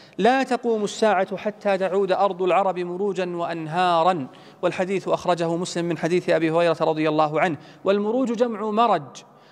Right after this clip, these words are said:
وهو الفضاء الواسع، ويقال للأرض ذات الكلأ مرج أيضا، كما ذكره صاحب لسان العرب. فالمروج البساتين، والأرض ذات الكلأ، فتعود هذه الجزيرة كما كانت قبل ذلك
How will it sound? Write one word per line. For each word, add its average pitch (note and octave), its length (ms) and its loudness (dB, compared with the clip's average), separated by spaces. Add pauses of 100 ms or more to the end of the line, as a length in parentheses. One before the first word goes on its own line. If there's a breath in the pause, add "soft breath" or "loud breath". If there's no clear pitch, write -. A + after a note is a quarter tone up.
(120)
وهو G#3+ 200 4
الفضاء F#3+ 420 -2
الواسع، F3 640 -2
ويقال G3 400 0
للأرض F3 440 -2
ذات F3 400 2
الكلأ A3 480 -4
مرج G#3+ 340 0 (140)
أيضا، E3 360 0
كما E3 280 -4
ذكره E3+ 340 -2
صاحب E3+ 360 -4
لسان E3 460 -2 (440 loud breath)
العرب. F3 480 4 (580 loud breath)
فالمروج C4 600 2
البساتين، A#3 760 -2 (220)
والأرض G3+ 580 2 (280 loud breath)
ذات G#3 260 2
الكلأ، F#3+ 480 0 (340 loud breath)
فتعود G#3+ 460 0
هذه F#3 420 -4
الجزيرة G3+ 560 0 (680)
كما A3+ 280 2
كانت A#3+ 420 -2
قبل G#3 240 0
ذلك F#3 580 0